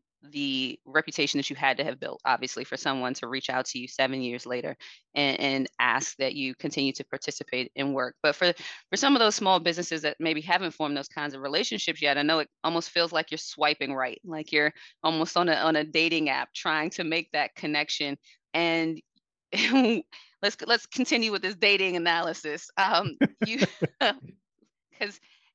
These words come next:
all of our listeners know once I pull a thread, I gotta run with my analogies. They're my favorite. I love analogies. So in that, in that same kind of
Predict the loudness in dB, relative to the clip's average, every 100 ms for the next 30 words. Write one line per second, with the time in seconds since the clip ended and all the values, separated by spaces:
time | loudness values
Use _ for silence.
0 | _ _ -2 0 0 -2 -4 -4 -4 2
1 | 4 4 0 -2 -4 -4 -4 -4 2 6
2 | 6 4 0 -2 -4 -4 -6 -6 -10 -8
3 | -6 -4 0 0 2 2 6 6 6 4
4 | 2 4 2 2 0 0 -2 -4 -2 0
5 | 2 0 -2 -2 -2 -2 -6 -12 -14 -2
6 | 4 4 4 2 -4 _ _ _ _ _
7 | 4 6 6 4 2 2 2 -2 -2 -2
8 | -2 -4 -6 -6